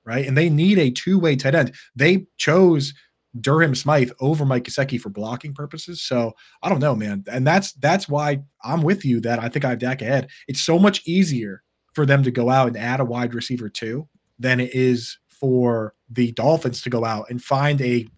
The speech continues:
a tight end that can both block and catch passes, you know? Uh, so I'm with you on that. And I'll tell you what, uh, the, the rankings for both Dak and Tua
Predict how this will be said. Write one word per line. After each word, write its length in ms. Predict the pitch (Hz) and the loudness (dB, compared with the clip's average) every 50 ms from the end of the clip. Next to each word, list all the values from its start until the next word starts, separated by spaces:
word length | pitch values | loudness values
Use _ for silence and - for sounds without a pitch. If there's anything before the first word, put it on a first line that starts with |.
| _ _ | _ _
a 80 | - 123 | -10 -8
tight 260 | 123 - - 147 139 | -4 -2 0 2 2
end 220 | 139 139 131 120 117 | 2 2 2 0 -2
that 140 | 120 120 | -6 -6
can 120 | - 131 120 | -4 -6 -6
both 380 | 110 - 127 127 135 135 139 | -4 -2 -2 -2 -2 -4 -6
block 360 | 135 120 123 123 120 - - - | -6 -4 -4 -2 -2 -4 -6 -8
and 220 | 120 127 127 123 123 | -10 -8 -8 -8 -8
catch 240 | - 123 107 - - | -10 -10 -10 -10 -12
passes, 480 | - 117 110 107 - - _ _ _ _ | -12 -12 -12 -14 -16 -18 _ _ _ _
you 80 | 117 110 | -16 -14
know? 220 | 110 110 120 - _ - - - - _ _ _ | -12 -12 -12 -14 _ -20 -20 -20 -20 _ _ _
Uh, 140 | 117 117 113 | -6 -6 -4
so 140 | - - 185 | 2 4 4
I'm 80 | 202 | 4
with 140 | 180 202 196 | 4 4 2
you 100 | 175 147 | 2 2
on 80 | 147 160 | 4 4
that. 200 | 165 143 135 - - - - | 2 2 0 -4 -14 -6 -2
And 80 | 143 | 0
I'll 60 | 147 143 | 0 2
tell 140 | - 226 | 2 2
you 80 | 214 175 | 2 2
what, 280 | 156 180 156 123 - - _ _ _ _ _ _ _ _ _ _ - - - _ _ | 4 4 2 2 0 -6 _ _ _ _ _ _ _ _ _ _ -20 -20 -20 _ _
uh, 80 | - - - _ _ _ | -18 -18 -18 _ _ _
the, 220 | 143 139 143 139 135 | -2 2 2 2 2
the 140 | 127 139 | 2 0
rankings 500 | 135 127 123 127 151 170 - 240 233 208 | 0 2 0 0 0 -2 -2 -4 -4 -4
for 140 | - - 143 | -4 -6 -6
both 340 | 123 - 120 120 160 165 - | -4 -2 -2 -2 -2 -2 -2
Dak 300 | - 127 127 139 143 139 | -2 -2 0 0 -2 -2
and 120 | 131 110 | -4 -6
Tua 380 | - - 123 117 143 156 175 - | -4 -4 -4 -2 -2 -4 -4 -8